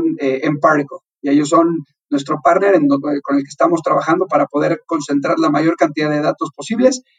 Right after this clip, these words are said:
no solamente de, de la aplicación móvil, sino también de todo el ecosistema digital y toda la compra de medios programática y de performance marketing.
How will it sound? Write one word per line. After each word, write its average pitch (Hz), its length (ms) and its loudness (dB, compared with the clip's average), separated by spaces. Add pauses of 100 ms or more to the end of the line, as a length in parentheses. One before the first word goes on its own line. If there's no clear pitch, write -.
(200)
no 185 80 2
solamente 190 480 4
de, 151 260 0
de 139 160 -2
la 139 120 4
aplicación 196 500 -2
móvil, 240 240 4
sino 147 240 -2
también 156 280 2
de - 140 -2
todo 175 120 6
el 160 80 2
ecosistema - 520 -4
digital 180 460 2
y 277 80 0
toda - 180 0
la - 120 0
compra 147 320 -2
de 139 60 2
medios 151 440 0
programática - 760 0 (320)
y 139 80 0
de 139 100 0
performance 143 520 -2
marketing. 143 380 -4